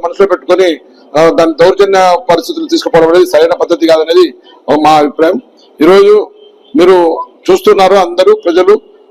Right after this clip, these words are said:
ప్రతి ఒక్క చోట దాదాపుగా ఎక్కడెక్కడ ఎమ్మెల్యేలు ఓడి, వైసీపీ, వైసీపీ వాళ్ళు గెలిచి ఓడిపోయారో, ఎక్కడైతే టీడీపీ గెలిచిందో అక్కడ దాదాపు కార్యకర్తలకు ఒక రకమైన ఇబ్బంది కలిగిస్తూ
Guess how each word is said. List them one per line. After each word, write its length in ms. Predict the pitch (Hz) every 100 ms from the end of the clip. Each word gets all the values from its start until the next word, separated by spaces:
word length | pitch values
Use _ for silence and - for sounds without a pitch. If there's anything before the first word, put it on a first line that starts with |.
| _
ప్రతి 180 | 170 170 196
ఒక్క 120 | 196 190 175 202
చోట 160 | 208 208 175 151
దాదాపుగా 600 | 180 196 202 202 202 202 175 - _ - 165
ఎక్కడెక్కడ 440 | 170 185 180 180 175 170 170
ఎమ్మెల్యేలు 460 | 185 196 196 190 175
ఓడి, 140 | 180 180 - 165 160 165 156 160
వైసీపీ, 280 | 175 190 175
వైసీపీ 240 | 180 202 190
వాళ్ళు 140 | 185 170
గెలిచి 180 | 170 - 175
ఓడిపోయారో, 440 | 185 180 180 208 - - _ 143
ఎక్కడైతే 300 | 165 180 196 180
టీడీపీ 280 | 196 - -
గెలిచిందో 360 | - 196 185 165 - _ _ 156
అక్కడ 200 | - 196 175 147 135
దాదాపు 280 | 170 190 185 170
కార్యకర్తలకు 600 | 175 180 175 185 170 180 160
ఒక 80 | 151
రకమైన 260 | 156 180 185 175
ఇబ్బంది 280 | 202 196 180
కలిగిస్తూ 360 | 175 175 208